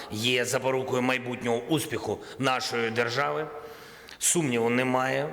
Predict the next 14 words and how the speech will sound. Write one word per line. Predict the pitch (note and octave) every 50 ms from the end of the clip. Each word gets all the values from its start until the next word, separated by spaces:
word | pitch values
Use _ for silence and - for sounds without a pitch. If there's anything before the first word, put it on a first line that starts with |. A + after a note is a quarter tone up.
| - -
в | -
цьому. | - - D#3 D3 C#3+ C#3 C3 B2 A#2+
Сучасна | - - D#3 D3 D#3+ E3+ D#3+ C#3+ - A#2+ C#3 C3+
обдарована | C3+ C3+ C3+ C#3 D3 C#3 C3+ C3 C3 C3 B2+
молодь | B2+ C3 C3 C3 B2+ B2 A#2+
своєю | - - B2+ B2 A#2+ A#2+ A2+ A#2+
творчістю | A#2+ A#2 B2 C3 - - A#2 G#2+ - - - A#2 G#2 - - - - -
та | - B2
здобутками | A#2+ A#2+ A#2 C#3+ C3+ C3 C3+ B2 - B2+ B2 B2
спонукає | A#2 - - C3 C3 B2 B2 C3 C3 B2 A#2+ - - -
суспільство | - - - E3 C3+ - - - - E3 D#3 C#3+ - - C3 A#2+
до | A#2+ B2+ D3+ D3
усвідомлення | D3+ - - - - - F#3 - - E3 F3+ D3+ C#3+ F3 D#3+ D#3 C#3 C3 B2+ B2 A#2+ A2+
себе | - - B2 B2+ C3 C3 B2